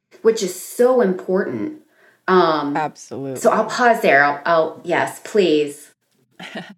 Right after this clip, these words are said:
Speaker 2: Well,
Speaker 1: What are your thoughts on that?
Speaker 2: my thoughts are that, uh,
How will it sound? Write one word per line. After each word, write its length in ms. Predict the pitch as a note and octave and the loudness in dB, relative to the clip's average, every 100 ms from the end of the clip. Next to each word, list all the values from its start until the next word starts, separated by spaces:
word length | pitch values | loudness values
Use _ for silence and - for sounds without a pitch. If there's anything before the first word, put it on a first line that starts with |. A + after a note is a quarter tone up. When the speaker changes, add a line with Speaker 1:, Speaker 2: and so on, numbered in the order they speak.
| _ _ _ _ - | _ _ _ _ -2
Speaker 2:
Well, 400 | G3 G3+ F3+ - - | 2 4 4 0 -4
Speaker 1:
What 140 | G3 | 2
are 20 | |
your 140 | G3+ F#3+ | 4 2
thoughts 280 | E3+ C3+ C#3 | 0 -2 -2
on 120 | C#3 | -2
that? 260 | C3 - | -4 -6
Speaker 2:
my 160 | A3+ A3+ | -2 -2
thoughts 500 | A3 A#3+ B3+ E4+ E4+ | -2 -2 0 -2 0
are 300 | F#3+ D#3+ D#3 | 0 2 0
that, 500 | D#3 D3+ D3 C3+ - _ _ _ _ _ - | -2 0 0 -2 -8 _ _ _ _ _ -4
uh, 580 | F3 D#3 C#3+ C3 A2+ | 0 0 0 -4 -6